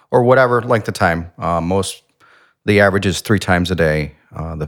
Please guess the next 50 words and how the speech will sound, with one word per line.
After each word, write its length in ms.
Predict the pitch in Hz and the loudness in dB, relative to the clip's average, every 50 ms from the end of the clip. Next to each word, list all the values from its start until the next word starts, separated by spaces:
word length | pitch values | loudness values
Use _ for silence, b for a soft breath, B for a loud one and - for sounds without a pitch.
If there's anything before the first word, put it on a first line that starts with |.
| - | -10
the 140 | - 98 98 | -10 -10 -12
pro-, 240 | - - - - - - | -8 -6 -6 -6 -6 -4
we 140 | 101 101 95 | -2 0 2
get 100 | 98 92 | 2 2
a 60 | 90 | 4
lot 160 | 90 90 87 | 4 4 2
of 120 | 82 80 | 0 0
referrals 360 | 85 87 82 - - 92 82 80 | -2 -4 -4 -2 -2 -2 -2 -2
from 160 | - - 87 | -2 -4 -6
the, 160 | 80 80 82 - _ | -6 -6 -8 -12 _
from 180 | - - - | -12 -8 -8
the 80 | 80 - | -8 -8
court, 360 | - - - 90 82 82 82 | -8 -6 -4 -2 -2 -2 -4
the 60 | - - | -6 -6
probation 440 | - 95 82 85 82 82 - 90 | -6 -2 -2 0 -2 -2 -2 -4
department, 540 | 80 85 - - 80 78 76 78 69 60 - b b b b b b b b b b b b b - | -6 -4 -2 0 0 0 0 -4 -8 -10 -14 b b b b b b b b b b b b b -10
and 540 | - 82 82 80 80 80 80 78 71 127 - _ | -6 -6 -4 -4 -4 -6 -6 -6 -8 -10 -12 _
that 480 | 107 104 98 104 104 101 98 - - | -6 0 2 4 4 4 2 0 -2
right 240 | - 92 87 82 - | -2 -2 -2 -2 -2
there, 520 | - 90 85 82 82 80 80 78 76 - - | 0 0 2 2 2 2 0 -2 -4 -6 -10
um, 440 | 80 78 76 76 73 71 76 80 - _ _ _ _ _ _ _ _ _ - - - - | -10 -10 -8 -8 -8 -10 -10 -12 -16 _ _ _ _ _ _ _ _ _ -20 -18 -6 -2
they 140 | - 92 | -2 0
can 300 | 92 - 92 80 76 87 - - _ _ _ _ _ _ _ _ _ _ _ _ _ _ | 0 0 -2 -4 -4 -6 -10 -14 _ _ _ _ _ _ _ _ _ _ _ _ _ _
call 280 | - - 110 110 107 101 | -4 2 2 2 4 2
at 80 | 90 85 | 0 0
any 180 | 90 85 82 | -2 -2 -2
time 500 | 82 - - 87 82 80 78 80 80 80 - _ _ _ | -4 -2 0 0 0 0 -2 -4 -6 -8 -12 _ _ _
to 140 | - - 110 | -4 -2 -2
the, 100 | 92 95 | -2 -2
to 260 | 87 - _ - 107 | -4 -8 _ -6 -6
the 120 | 90 87 | -6 -6
person 320 | - - 82 78 - 90 80 | -4 -4 -4 -2 -2 -4 -4
who's 180 | 82 85 82 | -4 -2 -2
on 140 | 87 82 82 | 0 0 0
the 60 | 78 | -2
device 440 | 73 76 71 76 76 73 73 - - B B B B B B B B | -4 -4 -4 -2 -2 -2 -4 -6 -10 B B B B B B B B
and 100 | - - | -8 -4
say, 120 | - 101 | -2 0
"Hey, 100 | 85 85 | 0 2
I 60 | 85 82 | 2 2
want 200 | 78 80 78 - | 0 -2 -4 -6
you 60 | 76 | -8
to 20 | - | -6
submit 180 | - 80 76 73 | -4 -4 -4 -4
a 60 | 76 | -4
sample 280 | - - 71 69 - | -4 -4 -4 -6 -6
for 160 | 73 - - 78 | -10 -10 -8 -6
me 120 | 78 76 | -6 -6
right 160 | 69 65 73 | -6 -8 -10
now," 180 | 78 64 57 | -10 -12 -12